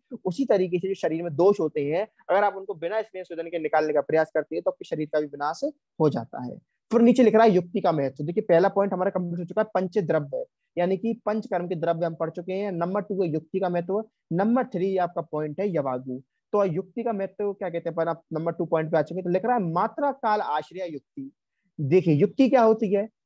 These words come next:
युक्ति का मतलब क्या है कि आपने सिर्फ औषधि का ज्ञान होने से ही कोई डॉक्टर नहीं बन जाता। देखिए, औषधि का ज्ञान हर किसी को होता है, मेडिकल स्टोर वालों को भी होता है। जरूरी है कि आपको औषधि के ज्ञान के साथ साथ उसकी मात्रा का ज्ञान, उसके काल का ज्ञान, उसकी प्रकृति का ज्ञान,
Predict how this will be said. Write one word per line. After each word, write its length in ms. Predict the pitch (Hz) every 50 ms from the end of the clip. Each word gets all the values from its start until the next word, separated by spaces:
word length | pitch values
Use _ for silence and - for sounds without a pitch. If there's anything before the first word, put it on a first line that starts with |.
| _ -
युक्ति 340 | 151 143 190 185 - - 254
का 100 | 254 240
मतलब 320 | 220 214 226 220 226 220
क्या 200 | 220 220 202 180
है 160 | 175 175 190 185
कि 140 | - 220
आपने 520 | 208 190 180 180 190 180 185 185 196 220 240 -
सिर्फ 240 | _ - 254 254 220
औषधि 440 | - - 165 170 170 175 214 285 247
का 100 | 262 240
ज्ञान 300 | 185 165 175 175 202 220
होने 320 | 196 156 165 170 185 190
से 120 | 185 - 208
ही 60 | 208
कोई 120 | 220 214
डॉक्टर 300 | 170 180 165 175 - 185
नहीं 140 | 175 175 190
बन 140 | 190 185 170
जाता। 340 | 160 147 - - 143 143 - _ _ _ _ -
देखिए, 180 | - 180 254 -
औषधि 380 | - - - - - 208 196 233
का 100 | 233 208
ज्ञान 220 | 180 - 101 208 165
हर 120 | 170 175
किसी 260 | 175 - 165 - 165
को 120 | 156 151 143
होता 200 | 143 143 - 156
है, 100 | 170 160
मेडिकल 260 | 151 147 151 160 151
स्टोर 180 | 147 - 165 156
वालों 180 | 151 143 147
को 100 | 147 147
भी 80 | 143 139
होता 320 | 131 131 139 139 143 156
है। 80 | 170 190 - _ _ _ _ 147
जरूरी 400 | 131 165 165 208 247 262 247 254
है 80 | 262
कि 100 | 254 262
आपको 220 | 247 226 226 - 202
औषधि 380 | 123 143 165 165 208 185 214
के 100 | 240 226
ज्ञान 220 | 180 180 170 165 170
के 100 | 170 170
साथ 140 | - 156 156
साथ 120 | - 185
उसकी 280 | - 180 - _ - 170
मात्रा 420 | 151 147 147 147 147 - 175 175
का 100 | 175 160
ज्ञान, 360 | 151 147 139 135 139 147 170 - _ _ _ -
उसके 200 | 196 175 - 208
काल 380 | - - 180 175 180 185 190 185
का 120 | 165 143
ज्ञान, 340 | 139 143 143 147 170 190 214 - _ _ -
उसकी 200 | 180 - 208 208
प्रकृति 460 | - - 208 202 - 208 - - 165
का 120 | 165 151
ज्ञान, 380 | 147 147 143 139 143 147 170